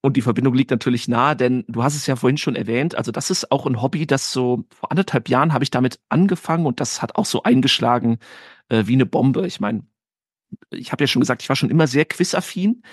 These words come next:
aber Kneipenquiz war so eine Sache, die, die kannte ich vom Namen her, aber wobei, stimmt nicht. Im Studium habe ich schon ein paar Mal unregelmäßig bei einem Kneipenquiz in Koblenz teilgenommen. Das war aber damals noch woanders.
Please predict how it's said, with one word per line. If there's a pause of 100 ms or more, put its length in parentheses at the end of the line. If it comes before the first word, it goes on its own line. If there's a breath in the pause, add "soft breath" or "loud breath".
(220 loud breath)
aber
Kneipenquiz
war
so
eine
Sache,
die,
die
kannte
ich
vom
Namen
her,
aber
wobei,
stimmt
nicht. (280 loud breath)
Im
Studium (360 soft breath)
habe
ich
schon
ein
paar
Mal
unregelmäßig
bei
einem
Kneipenquiz
in
Koblenz
teilgenommen.
Das
war
aber
damals
noch
woanders.